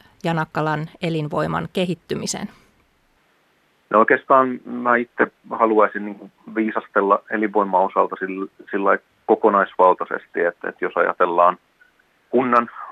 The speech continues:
Speaker 2: al-, alkuperäisiä perustehtäviä jo ihan tuhatkahdeksansataaluvulta alkaen, että, että niin kuin sairaudenhoitoa ja vanhustenhoitoa, lasten sivistystä, semmoista turvaverkkona toimimista, niin, niin sen elinvoimaisuuden pitäisi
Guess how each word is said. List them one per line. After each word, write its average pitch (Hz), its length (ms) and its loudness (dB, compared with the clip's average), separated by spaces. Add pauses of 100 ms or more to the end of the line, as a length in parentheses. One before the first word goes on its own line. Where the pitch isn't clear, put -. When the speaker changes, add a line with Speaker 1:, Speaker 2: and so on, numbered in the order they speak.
Speaker 2:
al-, 117 400 2
alkuperäisiä 101 840 -2 (260)
perustehtäviä 90 920 -6 (600)
jo 95 220 -10
ihan 95 320 -8
tuhatkahdeksansataaluvulta 95 1200 -2
alkaen, 92 560 2
että, - 220 -14
että - 120 -20 (100)
niin 92 100 -20
kuin - 140 -20
sairaudenhoitoa 87 880 -2
ja 50 120 -2 (800)
vanhustenhoitoa, 90 800 0
lasten 92 420 -2
sivistystä, 90 680 -4 (500)
semmoista 90 500 0 (100)
turvaverkkona 98 720 2
toimimista, 90 720 -2
niin, 90 380 -6
niin 87 260 -4
sen 90 240 -2 (460)
elinvoimaisuuden 95 840 4
pitäisi - 400 -4